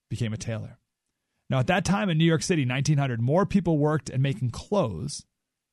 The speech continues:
than any other industry in the city, and more clothes were made in New York City than anywhere else in the world.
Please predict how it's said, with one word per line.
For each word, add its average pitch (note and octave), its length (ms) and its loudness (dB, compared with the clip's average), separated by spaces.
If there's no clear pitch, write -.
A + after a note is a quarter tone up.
than C3 160 -2
any F3 200 4
other F3 160 4
industry D3 360 2
in A#2+ 60 0
the A2+ 60 0
city, G#3 340 0
and B2+ 160 0
more D#3 160 4
clothes E3+ 420 2
were D#3 100 6
made D3 200 4
in C#3+ 80 2
New C#3+ 80 2
York C#3 160 0
City C#3 220 -4
than B2 160 -6
anywhere A#2+ 260 -2
else G#2+ 180 -4
in G#2 60 -4
the G2 60 0
world. E2+ 260 -8